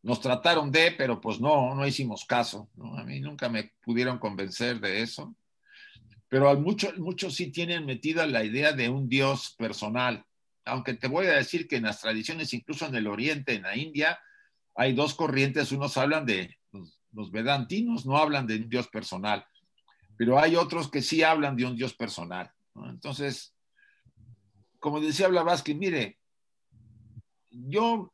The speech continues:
relativamente lo pongo, me pongo a cuestionar eso, porque lo importante es que sea yo mejor ser humano, más noble,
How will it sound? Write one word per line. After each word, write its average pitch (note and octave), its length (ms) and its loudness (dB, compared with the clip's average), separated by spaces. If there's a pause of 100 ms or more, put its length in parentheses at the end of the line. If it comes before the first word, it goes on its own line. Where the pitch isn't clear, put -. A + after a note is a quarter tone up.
relativamente D3+ 960 0
lo A#2 180 0
pongo, C#3 420 -2
me A#2+ 140 -2
pongo D3+ 360 -2
a B2+ 100 0
cuestionar A2 500 -2
eso, B2 500 0 (720)
porque B2 220 0
lo C3 80 6
importante B2+ 440 0
es C3+ 60 -8
que C#3 140 -2
sea C#3+ 120 2
yo C#3+ 180 4
mejor B2+ 340 -2
ser B2 180 -2
humano, G#2+ 520 -4
más A#2 280 -4
noble, A2 540 0